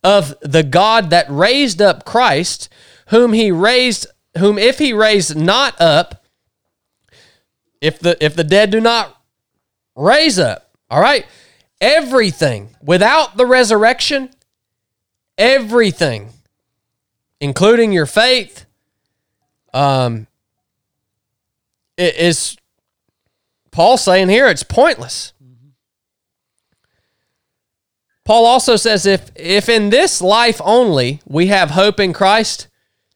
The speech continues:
we are the most miserable of all." I just think that it's, it's so important. And if you want to read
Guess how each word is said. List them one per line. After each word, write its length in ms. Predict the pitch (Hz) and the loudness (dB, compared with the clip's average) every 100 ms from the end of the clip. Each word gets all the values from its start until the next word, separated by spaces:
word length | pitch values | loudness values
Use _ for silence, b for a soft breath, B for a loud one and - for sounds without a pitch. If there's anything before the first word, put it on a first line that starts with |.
| _ _ | _ _
we 200 | 151 214 | 0 4
are 160 | 202 | 4
the 80 | 160 | 2
most 280 | 165 175 - | 2 0 0
miserable 600 | 151 190 165 175 185 175 | -2 -2 -2 -2 0 2
of 100 | 131 | 2
all." 400 | 151 165 127 B B B B _ _ _ _ _ _ _ _ _ _ _ _ _ _ _ _ _ _ _ _ _ _ _ _ _ _ _ _ _ _ _ _ _ _ _ _ _ _ - | 4 4 2 B B B B _ _ _ _ _ _ _ _ _ _ _ _ _ _ _ _ _ _ _ _ _ _ _ _ _ _ _ _ _ _ _ _ _ _ _ _ _ _ -2
I 140 | 135 | 0
just 180 | 156 - | 0 -2
think 260 | 170 156 | -2 -2
that 140 | 147 131 | -2 -4
it's, 460 | 117 - - - _ _ _ _ _ _ _ _ _ _ _ _ | -6 -10 -12 -14 _ _ _ _ _ _ _ _ _ _ _ _
it's 160 | 127 - | -10 -4
so 200 | 165 170 | 0 0
important. 460 | 147 - 160 139 | 0 -2 0 0
And 140 | 147 165 | -2 -2
if 100 | 156 | -2
you 140 | 170 | -2
want 220 | 180 240 | 0 0
to 60 | 214 | 0
read 520 | 165 202 220 139 147 | 0 0 0 -2 -6